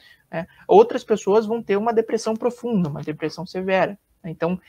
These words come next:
existem diversos níveis de acordo com cada pessoa, de acordo com o meio que a pessoa tá inserida. Então, por exemplo, só pra trazer uma reflexão, o impacto de uma sociedade de desempenho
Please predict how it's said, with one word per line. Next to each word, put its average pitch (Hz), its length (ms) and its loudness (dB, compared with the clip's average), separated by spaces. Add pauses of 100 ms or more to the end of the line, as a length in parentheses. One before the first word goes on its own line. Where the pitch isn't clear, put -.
(120)
existem 220 640 0
diversos 190 600 2
níveis 202 420 -2
de 202 80 -6
acordo 196 320 -6
com 202 140 -8
cada 185 220 -4
pessoa, 196 420 -2
de 180 80 0
acordo 175 260 -2
com 180 140 -8
o 175 40 0
meio 190 300 4
que - 120 -8
a - 20 -10
pessoa - 260 -10
tá 170 80 -6
inserida. 175 420 -4
Então, 185 160 -4
por 190 120 -2
exemplo, 175 280 -2
só 160 140 0
pra - 160 -8
trazer 170 240 -8
uma 170 140 -4
reflexão, 175 580 -8 (840)
o 185 80 -2
impacto 185 540 2
de 190 100 -6
uma 175 100 -4
sociedade 165 420 -4
de 160 40 -10
desempenho 170 680 -4